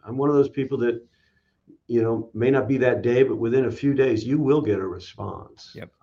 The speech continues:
Speaker 1: Um,
Speaker 2: Yep. I can attest to that, you know, right away. I mean, you were the big chief in San Diego, and I was this little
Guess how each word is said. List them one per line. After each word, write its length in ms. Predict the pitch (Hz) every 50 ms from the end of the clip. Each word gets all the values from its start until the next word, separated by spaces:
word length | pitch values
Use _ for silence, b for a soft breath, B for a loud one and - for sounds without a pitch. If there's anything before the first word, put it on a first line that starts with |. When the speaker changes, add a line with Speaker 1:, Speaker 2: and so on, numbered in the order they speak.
| _ 80
Speaker 1:
Um, 100 | 82 82
Speaker 2:
Yep. 120 | 82 87 87 87
I 120 | - 120 135
can 160 | - - 120
attest 320 | 117 - - 127 - -
to 80 | - 110
that, 240 | 104 101 104 - _ _ _ -
you 100 | 110 110
know, 180 | 104 101 107 - _
right 220 | - 117 123 135 135
away. 320 | 127 131 135 127 117 113
I 60 | 117
mean, 140 | 117 113 117
you 100 | 123 123
were 80 | 127 123
the 60 | 113
big 260 | 101 123 120 117 120
chief 320 | - - - 127 123 -
in 100 | 127 117
San 240 | 113 - 135 127 131
Diego, 440 | 127 117 117 131 131 123 113 110 117
and 100 | 113 113
I 80 | 113 117
was 100 | 117 117
this 220 | 117 113 - -
little 360 | 110 120 120 123 123 113 -